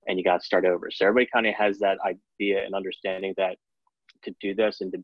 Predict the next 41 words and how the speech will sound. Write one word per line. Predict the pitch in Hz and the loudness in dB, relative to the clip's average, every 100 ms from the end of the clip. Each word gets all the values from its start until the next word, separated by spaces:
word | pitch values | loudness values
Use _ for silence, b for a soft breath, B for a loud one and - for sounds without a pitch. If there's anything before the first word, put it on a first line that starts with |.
| - | -2
be | 95 | -2
in | 87 | -2
this | - | -6
type | 101 92 | -6 -6
of | 92 | -6
business, | 90 95 92 - - - B B B B _ | -8 -4 -4 -6 -20 -20 B B B B _
you | 98 | 0
have | 104 - | 0 0
to | 95 | -4
be | 90 | -2
comfortable | 98 - 98 98 - | -2 0 2 0 2
being | 98 92 | 0 0
uncomfortable. | 90 95 - 104 110 - | 0 -4 -2 -2 -2 -2
And | 92 | -6
it's | 87 - | -4 -2
such | 95 | -4
a | - | -4
cheesy | - - 98 95 92 | -10 -4 -2 -4 -6
saying, | - 98 95 | 0 2 2
but | 95 | 0
we | 95 95 _ _ _ | -2 -8 _ _ _
repeat | - - 113 | -12 -2 2
it | 104 | 4
all | 92 | 4
the | 90 | 2
time | 98 98 | 0 0
because | 95 92 104 | -2 -6 -6
it, | 113 - B B B B _ _ _ - | -8 -8 B B B B _ _ _ -4
it's | 95 | -2
just | - 98 - | 0 0 2
business. | 98 90 87 - - | 2 2 -2 -8 -6
Nothing | 95 98 104 98 - | -2 0 0 -2 0
ever | 95 95 92 - | 0 2 0 -2
stays | - - 90 - | -8 -2 -2 -2
the | 92 | -12
same. | - 90 85 _ _ | -8 -10 -12 _ _
So | - - 95 90 B B B B - | -4 2 2 2 B B B B 0
there's | 113 | 2
definitely | 131 123 110 | 2 2 -2
stress. | - 117 127 - - _ | 0 -2 -2 -4 -20 _
Um, | 101 98 95 95 | 0 0 0 -6